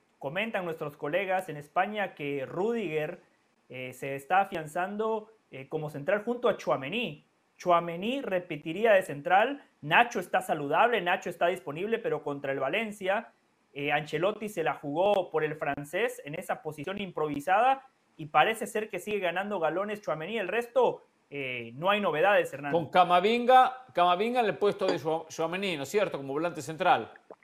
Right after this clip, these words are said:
Speaker 1: Correcto, Camavinga, Kroos, eh, Valverde, Bellingham y arriba Rodrigo y Vinicius. Y por los laterales,
Speaker 2: Claro.
Speaker 1: obviamente, Carvajal, Mendy y repite Lunin en la portería.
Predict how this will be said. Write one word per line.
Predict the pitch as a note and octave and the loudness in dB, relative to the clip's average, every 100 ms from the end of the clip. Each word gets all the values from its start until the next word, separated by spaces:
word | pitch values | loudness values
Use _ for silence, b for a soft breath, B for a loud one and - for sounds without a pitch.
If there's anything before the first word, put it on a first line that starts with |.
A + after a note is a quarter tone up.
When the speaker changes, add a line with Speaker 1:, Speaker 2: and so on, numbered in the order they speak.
| - _ _ _ | -20 _ _ _
Speaker 1:
Correcto, | D#3 D#3+ G#3+ G#3 F3 | -4 0 0 -2 -4
Camavinga, | E3+ E3 E3 G#3 A#3 A#3 A3+ A3+ A#3 _ | -2 0 -2 -2 -4 -2 0 -2 -8 _
Kroos, | - G#3 A#3 A#3+ - - _ - | -6 0 2 0 -4 -20 _ -16
eh, | C3+ C3+ C3 | -12 -10 -8
Valverde, | C#3 D#3 A3+ A3 G#3 A3 G#3 D3+ | -6 -4 -2 -2 -4 -6 -6 -6
Bellingham | G3+ A3+ A3+ A3+ A3 | -4 -2 -4 -4 -4
y | E3+ | -2
arriba | D#3 F#3 F#3+ F3+ | -2 0 0 0
Rodrigo | D#3+ F3 F3+ | 0 0 0
y | |
Vinicius. | D3 D3 C#3+ B2+ A#2+ _ _ | 0 -6 -10 -14 -20 _ _
Y | A3 | -10
por | G#3 F#3+ | -2 0
los | F#3 | 2
laterales, | E3+ E3+ F3 G#3 | 0 2 0 2
Speaker 2:
Claro. | B2 | 0
Speaker 1:
obviamente, | F3+ F3 F3+ F3+ | 0 0 -4 -6
Carvajal, | D#3+ C#3+ C#3+ E3+ F#3 | -2 0 0 2 0
Mendy | F3 D#3 D#3 A3+ G#3 | -2 -6 -6 -4 -4
y | |
repite | D#3 C#3 F3+ F3 D#3+ | -6 -8 -10 -8 -4
Lunin | F3 F#3 E3 | -4 -4 -6
en | D3 | -6
la | C3+ | -6
portería. | C3+ C3 C#3 D3 B2 | -8 -10 -8 -8 -8